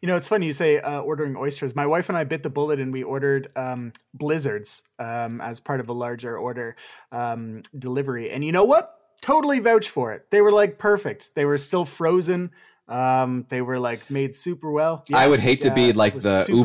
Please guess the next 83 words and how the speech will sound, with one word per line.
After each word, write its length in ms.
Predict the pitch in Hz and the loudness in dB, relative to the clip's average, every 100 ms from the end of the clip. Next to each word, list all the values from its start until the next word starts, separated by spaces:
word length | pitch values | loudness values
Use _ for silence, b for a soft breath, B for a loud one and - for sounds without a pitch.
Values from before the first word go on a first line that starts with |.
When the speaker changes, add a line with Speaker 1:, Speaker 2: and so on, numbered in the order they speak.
| 113 | 6
Speaker 2:
Uber 100 | 107 | 4
Speaker 1:
surprised. 300 | 113 113 123 | 2 0 0
Speaker 2:
Eats 160 | - | -6
or, 200 | - 104 | -2 0
like, 220 | 98 95 - | 2 0 0
the 100 | 92 | -2
DoorDash 720 | 104 98 98 95 92 - - | 2 2 2 2 2 -2 -2
driver 640 | 101 90 95 87 78 82 - | 2 2 2 0 -4 -6 -4
just 240 | 95 - | -4 -2
with 160 | 92 - | -4 0
ice 240 | 95 98 | -2 -2
cream 300 | - 107 87 | -4 -2 -2
that's 180 | 87 85 | -4 -6
sitting 280 | - 95 90 | -4 -2 -2
in 120 | 87 | -4
my 200 | 85 85 | -2 -2
car. 280 | - - 311 | -2 0 4
Speaker 1:
I 200 | 359 392 | 6 6
Speaker 2:
Like, 160 | - 494 | 6 6
Speaker 1:
know. 180 | 480 | 6
Speaker 2:
"Don't 220 | - 117 117 | 6 4 4
Speaker 1:
We 40 | |
Speaker 2:
melt, 180 | 120 - | 4 4
Speaker 1:
were 60 | - | 4
Speaker 2:
don't 120 | - | 4
Speaker 1:
like, 100 | 143 | 4
Speaker 2:
melt, 260 | 127 117 - | 4 2 2
don't 240 | 120 113 | 2 2
melt." 240 | 120 110 - | 2 0 0
Speaker 1:
we 220 | 208 277 | -2 0
were 160 | 311 | 0
like, 240 | 294 269 185 | 0 -2 -2
"This 180 | 302 349 | -2 -2
is 100 | 254 | 0
crazy. 380 | 381 294 127 | 2 2 0
Like, 180 | 127 156 | -2 2
there's 220 | 214 196 | 4 4
no 160 | 220 233 | 4 4
way 140 | 226 | 6
it's 120 | 214 208 | 6 4
gonna 160 | 196 | 0
work. 240 | 170 117 135 | 2 0 -2
It's 140 | 131 | -6
gonna 160 | 175 151 | -4 0
be 140 | 143 | -2
totally 420 | 143 185 185 190 | 0 2 2 2
liquid." 480 | 160 143 139 135 - b b | 2 0 0 -4 -6 b b
But 160 | 135 156 | 0 0
we 180 | 156 143 | 0 -2
Googled 360 | 214 233 147 | -2 0 2
it 160 | 165 196 | 0 -2
and 120 | 156 | -6
people 240 | 147 196 202 | -6 -2 0
were 100 | 202 | 0
like, 180 | 240 254 | -2 -2
"Nah, 220 | 440 359 | -2 -2
nah, 220 | 110 123 | -2 -4
it's 120 | - | -4
fine. 320 | - 113 127 | -6 -6 -6
It's 140 | 190 - | -10 -8
fine." 260 | 131 120 | -6 -6
So 140 | 160 196 | -6 -4
we're 60 | |
like, 100 | 180 | 2
Speaker 2:
You're 100 | 151 | 4
expecting 380 | 143 - - 147 | 4 4 2 4
to 60 | 135 | 2
Speaker 1:
"Whatever. 0 | |
Speaker 2:
just 100 | 120 | 2
Speaker 1:
Like, 60 | 151 | 4
Speaker 2:
put 80 | |
it 40 | 135 | 6
Speaker 1:
let's 80 | - | 4
Speaker 2:
back 100 | 120 | 4
in 80 | 110 | 2
the 80 | 104 | 0
Speaker 1:
just 80 | |
try 120 | - 110 | 2 2
it." 100 | 110 | 4
Speaker 2:
freezer 240 | 101 90 | 2 0
and 160 | 90 92 | -2 -2
let 120 | 92 | 0
it, 120 | 92 | -2